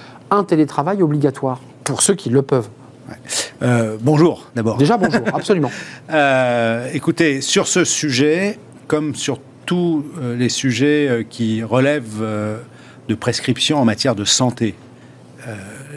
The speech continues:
Speaker 2: le syndicat en tant que tel n'a pas de compétences particulières. Euh, est-ce qu'il faut ou non porter un masque dans telle et telle circonstance ? Est-ce que,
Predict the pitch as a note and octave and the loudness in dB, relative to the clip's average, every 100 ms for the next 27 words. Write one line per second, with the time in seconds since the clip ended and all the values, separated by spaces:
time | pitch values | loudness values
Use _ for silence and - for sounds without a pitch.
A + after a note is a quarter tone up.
0 | C3 B2+ A2 D3 D3 D3 D#3+ A#2 - B2 | -10 -6 0 2 2 2 2 2 2 2
1 | A#2 F#3 F3 A#2 G2+ - D#3+ E3+ D3+ - | 2 2 4 2 2 2 2 2 -2 -6
2 | G2+ A2+ G#2 G#2 A2+ B2 - B2 A2+ D#3 | -4 -2 -2 -4 -8 -6 -2 0 0 0
3 | D3 - G#2 - A#2 F3 D#3+ G#2+ - - | -4 -4 -4 -4 -4 0 0 -2 -8 -20
4 | - - - A2+ - B2+ - A#2 - C#3 | -20 -20 -18 -14 -8 -6 -4 -2 2 2
5 | B2 C#3+ D#3 D#3+ - - - B2+ B2+ B2 | 4 4 2 -2 -2 -2 -2 -2 2 2
6 | C#3 - - A2+ C3 B2 B2 B2 B2 - | 0 -2 -6 -6 -4 -4 -2 -6 -6 -6
7 | C3 - G#2 - - C3+ - - D#3 E3 | -6 -4 -6 -8 -6 -2 -2 2 2 2